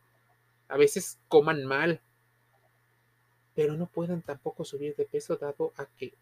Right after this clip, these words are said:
las personas que perpetran estos crímenes y que las tienen enganchadas posiblemente no quieran que suban de peso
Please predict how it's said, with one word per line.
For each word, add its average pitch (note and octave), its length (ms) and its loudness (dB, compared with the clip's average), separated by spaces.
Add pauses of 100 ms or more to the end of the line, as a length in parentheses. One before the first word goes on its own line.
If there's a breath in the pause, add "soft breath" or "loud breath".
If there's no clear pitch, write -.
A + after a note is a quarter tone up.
(480)
las C3+ 200 -8
personas C3+ 420 -8
que - 100 -4
perpetran C3 540 -2
estos C3 300 -6
crímenes B2+ 500 -6
y B2 60 -12
que B2 100 -4
las A#2+ 200 -10
tienen C3 360 -2 (300 soft breath)
enganchadas B2+ 840 0 (640)
posiblemente C3+ 1160 4 (800)
no C#3+ 200 -4
quieran D3 260 2
que - 100 -20
suban C3 240 -4
de - 80 -4
peso D#3+ 440 2